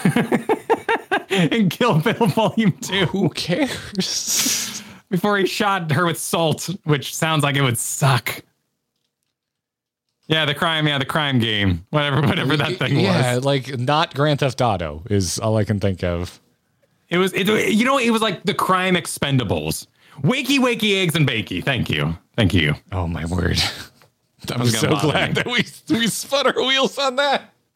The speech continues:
Speaker 1: Yeah, Da-, Danny Glover. Like, yeah, they're doing the, like, they're doing
Speaker 2: Th-, so there's some famous actors, and then there's some that are vaguely famous, and, and sorry,
Speaker 1: Yeah.
Speaker 2: Madsen, I would put you in vaguely famous, but Danny Glover,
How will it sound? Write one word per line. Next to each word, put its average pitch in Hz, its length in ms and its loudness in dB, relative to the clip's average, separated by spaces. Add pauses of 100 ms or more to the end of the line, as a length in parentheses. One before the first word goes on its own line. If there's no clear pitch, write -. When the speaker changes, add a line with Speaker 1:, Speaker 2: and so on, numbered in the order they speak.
(200)
Speaker 1:
Yeah, 175 200 0
Da-, 202 300 0
Danny 185 360 0
Glover. 180 420 2
Like, 202 200 -2
yeah, 262 160 0
they're 202 120 0
doing 202 220 2
the, 190 340 0 (200)
like, 165 180 -4
they're 175 120 0
doing 175 500 2
Speaker 2:
Th-, 160 240 -4
so 196 100 -2
there's 214 160 0
some 269 340 -2
famous 214 320 0
actors, 196 420 2
and 180 120 2
then 175 60 -2
there's 170 180 0
some 170 280 2
that 151 140 2
are 131 220 2 (540)
vaguely 135 440 2
famous, 104 500 0
and, 101 240 0
and 104 140 -2
sorry, 120 300 2
Speaker 1:
Yeah. 101 100 2
Speaker 2:
Madsen, 104 380 2
I 104 120 4
would 101 160 0
put - 200 -2
you 104 100 0
in 95 100 -2
vaguely 98 440 0
famous, 92 400 -4
but 110 120 -2
Danny 170 220 0
Glover, 120 440 0